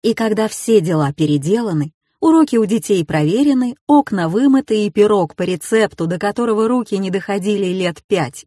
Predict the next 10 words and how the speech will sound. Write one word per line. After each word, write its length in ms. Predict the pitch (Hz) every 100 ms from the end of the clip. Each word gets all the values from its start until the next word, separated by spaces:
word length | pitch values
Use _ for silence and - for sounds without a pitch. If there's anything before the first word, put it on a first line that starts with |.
| -
испечен, 760 | 196 - 147 143 - 226 311 - _ _ _ _ -
перед 240 | 330 285
каждой 400 | - 196 165 156
из 120 | 151
нас 220 | 175 269 339
встает 520 | - - 180 202 269
вопрос: 540 | 208 214 147 139 - _ _ _ _
чем 360 | - - 226 330
заняться 600 | 247 196 170 156 160 -
теперь? 480 | - 269 285 247